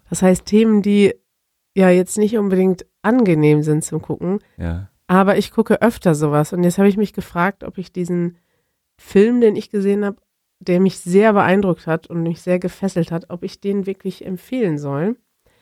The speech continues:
Speaker 1: Er ist aber gut für Deutschlerner auch, denn er ist auf Deutsch und er hat auch deutsche Untertitel.
Speaker 2: Na dann.
Speaker 1: Und ist bei YouTube verfügbar. Also es geht um einen Vater und seine Tochter, leben beide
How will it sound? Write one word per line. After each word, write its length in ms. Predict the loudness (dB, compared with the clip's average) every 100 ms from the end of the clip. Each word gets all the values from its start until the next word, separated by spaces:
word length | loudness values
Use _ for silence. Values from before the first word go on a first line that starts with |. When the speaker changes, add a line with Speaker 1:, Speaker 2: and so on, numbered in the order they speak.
| _ _ _ _ 2
Speaker 1:
Er 140 | 2
ist 180 | 2 2
aber 260 | 2 2
gut 240 | 2 0 0
für 140 | 0
Deutschlerner 680 | 2 2 0 -2 -2 -2 0
auch, 160 | -2 0
denn 220 | -2 0
er 200 | 0 2
ist 420 | 0 -2 -10 -14 0
auf 240 | 0 0
Deutsch 460 | 0 4 4 2 -2
und 180 | -2 0
er 140 | 0
hat 180 | -2 -2
auch 160 | -6
deutsche 360 | 0 0 0 -2
Untertitel. 680 | -4 -4 -4 -4 -4 -6 -8 _
Speaker 2:
Na 140 | -2 2
dann. 300 | 2 0 -4 _ _ _
Speaker 1:
Und 180 | 0 0
ist 220 | 0 0
bei 80 | 2
YouTube 420 | 2 2 0 -4
verfügbar. 600 | -4 -8 -8 -12 -12 -14 -16 _ _ _ -4
Also 220 | 0 0
es 120 | 0
geht 160 | -2 0
um 160 | 0
einen 460 | 2 2 4 4 0
Vater 500 | -4 -4 -4 -4 -4
und 100 | -2
seine 260 | -2 -2
Tochter, 600 | -4 -8 -8 -4 -2 0
leben 460 | -2 0 2 2 0
beide 560 | -2 -2 0 -2 -4